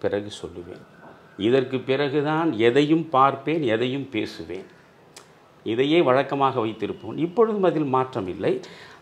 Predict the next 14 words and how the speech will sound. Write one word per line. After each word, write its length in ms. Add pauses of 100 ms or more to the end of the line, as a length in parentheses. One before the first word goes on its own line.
அதை 260
முடித்துவிட்டு 600
இந்த 200
கதவை 420
திறந்தால் 500
நேரே 600
வந்து 280
இங்கே 180
நிற்பேன். 400
அதற்காகத்தான் 760
எதிரிலேயே 480
காமராஜர் 640
படத்தை 320
வைத்திருக்கிறேன். 600